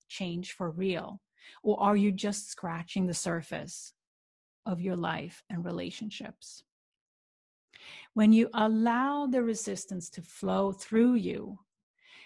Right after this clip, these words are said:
feeling all the feels, you gain self-awareness and growth as a result. But it does take space.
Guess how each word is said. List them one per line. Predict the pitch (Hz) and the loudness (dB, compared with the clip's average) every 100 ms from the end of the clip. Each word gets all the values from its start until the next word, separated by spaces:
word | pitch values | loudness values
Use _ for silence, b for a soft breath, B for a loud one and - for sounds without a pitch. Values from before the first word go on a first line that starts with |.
| b _ - | b _ 6
feeling | 262 311 330 339 | 8 8 6 2
all | - 196 196 | 4 4 4
the | 196 | 0
feels, | - - - - - - - - | -4 -6 -6 -6 -10 -12 -12 -2
you | 196 208 | 0 2
gain | 196 196 190 | 2 2 2
self-awareness | - 180 180 - 180 180 170 185 180 - | 0 0 0 -2 -2 -2 -2 -4 -4 4
and | 214 196 | 6 6
growth | 208 220 208 185 185 - - | 8 8 8 2 -6 -12 -2
as | 196 190 | -2 0
a | 196 | -2
result. | 175 165 180 175 - - - B B | -2 -2 -2 -4 -6 -16 -20 B B
But | 220 214 | 0 2
it | 220 - 190 | 0 0 4
does | 226 226 240 - - | 6 6 4 -2 -14
take | - 214 196 185 - - _ _ _ _ _ _ _ _ _ _ _ | -4 0 2 0 -6 -20 _ _ _ _ _ _ _ _ _ _ _
space. | - - - 196 180 - - - | -14 -12 -4 -2 -2 -6 -10 -12